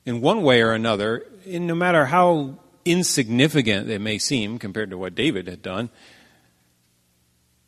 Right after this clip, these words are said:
we've experienced victories. We've experienced achievements or successes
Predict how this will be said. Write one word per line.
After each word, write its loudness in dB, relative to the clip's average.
we've 0
experienced -4
victories. -4
We've 0
experienced -2
achievements -4
or -6
successes -4